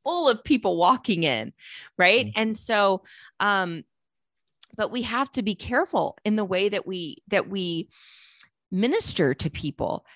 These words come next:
Speaker 1: the way that we explain the gospel of Jesus Christ, because the path is narrow.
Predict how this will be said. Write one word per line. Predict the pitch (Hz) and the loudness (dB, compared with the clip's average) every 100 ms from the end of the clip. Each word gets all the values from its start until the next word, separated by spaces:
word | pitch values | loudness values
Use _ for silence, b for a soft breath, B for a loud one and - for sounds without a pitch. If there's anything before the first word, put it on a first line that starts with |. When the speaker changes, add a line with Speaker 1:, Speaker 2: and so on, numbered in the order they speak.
| - | -4
Speaker 1:
the | 202 | 0
way | 226 254 | 2 2
that | 247 | 0
we | 208 | 0
explain | 190 - - - 202 208 240 294 | -4 -4 -14 -12 -4 -2 0 0
the | 190 | 0
gospel | 151 151 - 156 | 2 0 -2 -6
of | 151 | -4
Jesus | 156 160 147 | -2 -2 -4
Christ, | - 147 - - | -6 -4 -4 -8
because | 196 220 285 359 233 208 202 - b b b b _ _ _ _ _ _ - | -10 -8 -2 2 4 4 0 -14 b b b b _ _ _ _ _ _ -16
the | - | -6
path | - 220 254 | -4 -2 -4
is | 330 | -2
narrow. | 240 254 302 214 - - | 2 4 4 4 2 -2